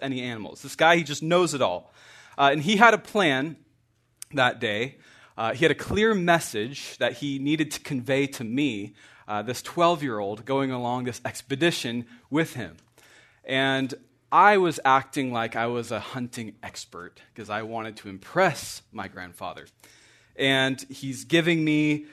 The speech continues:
uh, the, the plan, and I'm not listening, just, "Yep, mm-hmm, got it," right? Just saying yes to everything he says.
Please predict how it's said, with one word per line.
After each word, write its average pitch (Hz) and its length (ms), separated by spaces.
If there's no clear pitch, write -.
uh, 107 320
the, 104 400
the 123 60
plan, 160 600
and 117 120
I'm 113 100
not 123 340
listening, 156 760
just, 139 360
"Yep, 156 380
mm-hmm, 160 500
got 120 240
it," - 120
right? 120 260
Just - 380
saying 151 280
yes 151 340
to - 120
everything 151 440
he 131 120
says. - 600